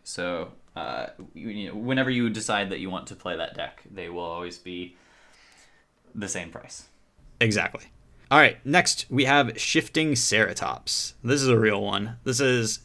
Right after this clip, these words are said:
Speaker 1: Oh,
Speaker 2: two
Speaker 1: yeah.
Speaker 2: green green for a five four, can't be countered, protection from blue, uh, one green mana for an activated ability. Shifting Ceratops gains your choice of reach, trample, or haste until end of turn. Uh,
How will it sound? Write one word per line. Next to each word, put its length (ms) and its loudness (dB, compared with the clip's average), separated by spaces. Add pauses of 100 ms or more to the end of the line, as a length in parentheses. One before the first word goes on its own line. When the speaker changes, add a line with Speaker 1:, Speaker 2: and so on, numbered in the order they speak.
Speaker 1:
Oh, 80 -4
Speaker 2:
two 140 2
Speaker 1:
yeah. 40 4
Speaker 2:
green 240 4
green 480 0
for 160 0
a 100 8
five 360 4
four, 420 4 (140)
can't 280 4
be 80 2
countered, 520 0
protection 520 4
from 200 2
blue, 320 2 (920)
uh, 180 8
one 300 6
green 240 4
mana 260 6
for 100 2
an 60 6
activated 440 6
ability. 420 4
Shifting 340 2
Ceratops 480 4
gains 300 0
your 80 2
choice 300 4
of 200 -6
reach, 320 -2
trample, 600 2
or 240 2
haste 540 0
until 440 -2
end 220 -2
of 140 -4
turn. 400 -8 (600)
Uh, 340 2